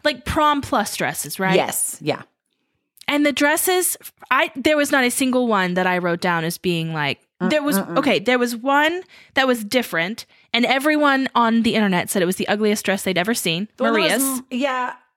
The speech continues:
Speaker 1: It had, like, it was black and it had, like, the flower belt,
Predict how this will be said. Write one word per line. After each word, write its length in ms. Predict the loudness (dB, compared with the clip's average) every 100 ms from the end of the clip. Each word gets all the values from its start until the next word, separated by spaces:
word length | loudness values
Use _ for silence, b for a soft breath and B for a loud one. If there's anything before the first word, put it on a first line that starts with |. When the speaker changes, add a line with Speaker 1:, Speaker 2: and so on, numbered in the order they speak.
| _ -2
Speaker 1:
It 180 | 0
had, 220 | 2 2 2
like, 280 | 0 -2 B B B
it 80 | 0
was 160 | 0 0
black 560 | -4 0 2 2 0
and 80 | -2
it 80 | 0
had, 180 | 0 0
like, 120 | -2
the 80 | -4
flower 440 | -2 0 2 0
belt, 680 | 2 2 2 0 -4 -6 -8